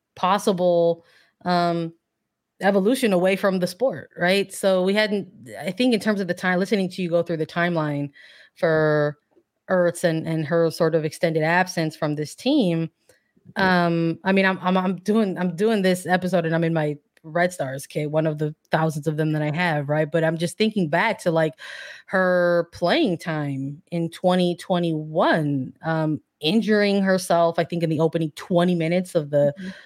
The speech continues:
Speaker 1: first game of the twenty twenty-one
Speaker 2: Mm-hmm.
Speaker 1: season and just being shut down. Didn't play a s-, single minute for club after that injury. Did come back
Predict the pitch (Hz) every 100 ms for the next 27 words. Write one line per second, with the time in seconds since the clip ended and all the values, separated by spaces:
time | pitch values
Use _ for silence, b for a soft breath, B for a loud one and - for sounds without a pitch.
0 | B _ - 190 180 - 175 180 175 151
1 | - 165 165 - 165 165 156 156 - 156
2 | 151 185 240 247 B B B B 170 180
3 | 185 165 - - 175 175 156 147 175 208
4 | - 160 190 220 214 190 185 180 175 165
5 | 175 160 _ _ - - - - 214 202
6 | 185 180 180 180 - 175 - 165 180 190
7 | - - 170 180 190 175 170 160 160 175
8 | 190 156 185 226 269 311 247 175 165 226
9 | - -